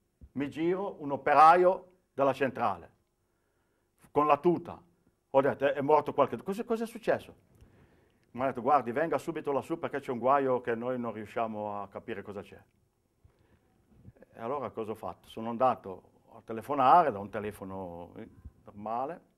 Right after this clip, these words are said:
mi hanno detto che c'era una perdita di vapore sul collettore dell'alta pressione delle turbine,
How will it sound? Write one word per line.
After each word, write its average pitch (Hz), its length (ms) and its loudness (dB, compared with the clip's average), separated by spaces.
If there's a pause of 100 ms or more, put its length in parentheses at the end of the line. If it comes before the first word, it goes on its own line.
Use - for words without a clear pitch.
(760)
mi 123 100 -8
hanno 127 300 0
detto 120 280 -2
che 107 120 -12
c'era 120 240 0
una 120 160 0
perdita 120 440 4
di 110 80 -6
vapore 113 380 4
sul 107 220 -8
collettore 120 640 6
dell'alta 113 360 0
pressione 110 420 -4
delle 110 200 -2
turbine, 151 720 -6